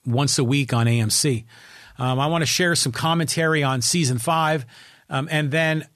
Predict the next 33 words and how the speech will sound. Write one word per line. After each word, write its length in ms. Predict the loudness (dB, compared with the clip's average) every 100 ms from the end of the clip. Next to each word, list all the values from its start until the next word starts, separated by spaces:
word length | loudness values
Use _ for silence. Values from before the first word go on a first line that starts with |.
| -6
uh, 240 | -4 -2 -2
I 100 | 0
also 580 | 2 0 0 0 0 -4 -16 _ _
recently 500 | -2 0 0 0 -2
finished 680 | -2 0 0 2 0 -4 -6 -14 _ _ _ _ _ _ -4
the 100 | -2
show 300 | 0 2 2
Borgia. 640 | 0 0 2 2 0 -2 -8 _ _ _ _ _ _ -2
And, 400 | 2 2 0 -4 -4
you 100 | 0
know, 60 |
there's 200 | 0 0
two 300 | 0 0 2
Borgia 460 | 2 2 2 2 0
shows. 400 | 0 0 0 2
There 120 | 2
was 140 | 0 0
one 240 | 0 0
done, 360 | 0 2 0 -4 -12 -20 _ _ _ 0
um, 480 | 2 2 0 -2 -2
by 200 | -2 -2
Canal 680 | -2 -2 0 0 0 0 0
and 120 | 0
another 320 | 2 0 0
one 220 | 0 2
done, 180 | 2 0
I 60 | 0
think, 220 | -2 -2
by 120 | 0
the 80 | 0
B 180 | 0 0
B 140 | 0
C. 440 | 0 0 -2 -4